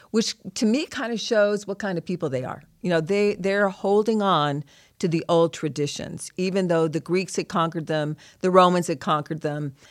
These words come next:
they're still holding on to their old traditions.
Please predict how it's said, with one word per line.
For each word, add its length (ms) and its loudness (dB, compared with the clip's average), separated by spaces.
they're 120 0
still 560 0
holding 340 2
on 160 0
to 100 -10
their 180 -2
old 140 -6
traditions. 640 -12